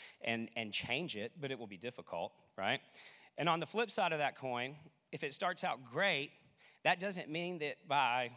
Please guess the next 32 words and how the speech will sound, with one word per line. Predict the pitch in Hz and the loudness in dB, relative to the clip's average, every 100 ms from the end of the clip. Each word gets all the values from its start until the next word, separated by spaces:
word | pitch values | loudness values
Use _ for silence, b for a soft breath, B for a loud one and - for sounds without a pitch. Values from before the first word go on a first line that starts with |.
| 107 107 | -14 -8
Wednesday | 127 147 135 147 | -4 -4 0 0
evening | 135 131 156 143 117 | 0 -2 -2 -2 0
it | 123 - | -2 -2
can't | 143 143 | -4 -2
devolve | 135 117 120 143 139 | -6 0 4 4 0
into | 113 123 | -8 -8
just | 120 123 | -8 -10
this | - 127 | -8 -10
disaster | - 110 110 - - 143 | -10 -10 -6 -8 -6 -6
of | 123 | -6
a | 139 | -10
small | - 117 123 | -8 -6 -6
group | 120 120 110 | -6 -10 -6
where | 117 | -6
it's | 113 - | -6 -8
completely | 104 - 151 127 120 | -12 -10 -8 -8 -8
ineffective | 117 - 117 _ 123 110 | -8 -4 -6 _ -8 -6
and | 107 101 B B B B | -6 -8 B B B B
you're | - 139 | -4 -4
beating | 135 139 147 | -2 -4 -4
your | 120 | -4
head | 131 127 | -2 -4
against | 120 113 - | -4 -8 -10
the | |
wall | 117 117 117 120 | -4 2 2 2
and | 110 107 | -2 -4
they're | 117 | -6
completely | - 104 - 127 113 | -6 -10 -6 -8 -6
disrupting | 104 104 - 113 113 110 110 | -6 -6 0 0 0 -6 -6
and | 104 | -6
you're | 110 | -4
like, | 110 104 | -2 -2